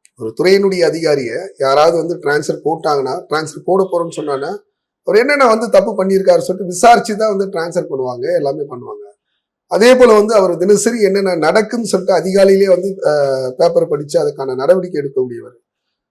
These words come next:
அஹ், அ-, இதே வந்து இவரு ஃபாலோ பண்ணிட்டு வந்து அதிரடியா வந்து, அஹ், களத்துல இறங்கி இனியாவது வந்து சட்ட ஒழுங்கு பிரச்சனைகளை வந்து,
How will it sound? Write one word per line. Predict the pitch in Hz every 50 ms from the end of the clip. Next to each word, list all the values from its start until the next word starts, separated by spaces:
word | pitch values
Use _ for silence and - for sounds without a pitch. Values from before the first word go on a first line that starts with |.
| _ _ _ _
அஹ், | 214 196 202 196 190 190 185 185 180 175 175 175 175 170 170 175 165 - - - _ _ _ _ _ _ _ 185
அ-, | 180 196 - - _ _ _
இதே | 196 208 214 202 269 311 330 330 311 277
வந்து | 254 262 269 262
இவரு | 247 240 220 208
ஃபாலோ | 196 180 - - 233 214
பண்ணிட்டு | 208 208 196 190 190 185 185
வந்து | 196 196
அதிரடியா | 170 170 180 196 202 196 208 208 208
வந்து, | 202 185 185 185 185 180 170 160 151 143 139 135 131 139 131
அஹ், | 135 139 135 135 127 127 127 123 - _ _ - 147 135 135
களத்துல | 139 147 160 190 190 - 208 190 180 165 151
இறங்கி | 151 151 156 170 185 185 156 135 120 113 - - _ _ _ _ _ _ _ _ _
இனியாவது | 175 190 202 233 240 240 254 262 247 277
வந்து | 220 208 214 240
சட்ட | - - 180 175 - - 233 220
ஒழுங்கு | 214 208 202 190 - 170
பிரச்சனைகளை | 160 - - 175 180 165 151 143
வந்து, | 139 135 147 165 170